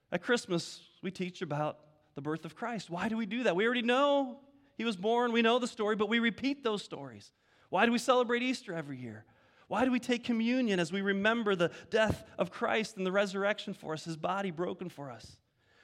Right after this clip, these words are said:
Why do we have baptism as a symbol of, of the transformation that we have of being buried with Christ, being ri-, raised to new life? All these are ways we continue to tell the story that shapes us.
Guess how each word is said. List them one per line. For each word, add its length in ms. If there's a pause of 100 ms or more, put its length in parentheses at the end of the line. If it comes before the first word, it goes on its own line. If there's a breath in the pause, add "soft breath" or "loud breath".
(100)
Why 260
do 80
we 100
have 400
baptism 640
as 140
a 60
symbol 480
of, 160 (160 loud breath)
of 200
the 60
transformation 760
that 100
we 100
have 160
of 140
being 220
buried 420
with 160
Christ, 320
being 180
ri-, 300
raised 360
to 40
new 120
life? 260 (320 loud breath)
All 260
these 220
are 100
ways 320
we 80
continue 640
to 100
tell 300
the 100
story 440 (180 loud breath)
that 140
shapes 420
us. 340